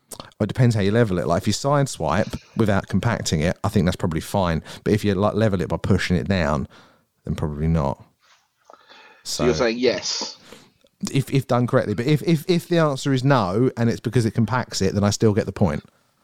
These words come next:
Speaker 2: Okay.
Speaker 1: Okay.
Speaker 2: Uh, scooping will pack it, giving you more flour than you intend to have.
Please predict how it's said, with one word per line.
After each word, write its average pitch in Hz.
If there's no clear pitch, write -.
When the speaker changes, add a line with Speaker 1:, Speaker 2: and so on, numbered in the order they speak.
Speaker 2:
Okay. -
Speaker 1:
Okay. 90
Speaker 2:
Uh, -
scooping 175
will 143
pack 127
it, 107
giving 135
you 135
more 135
flour 131
than 120
you 117
intend 117
to 117
have. -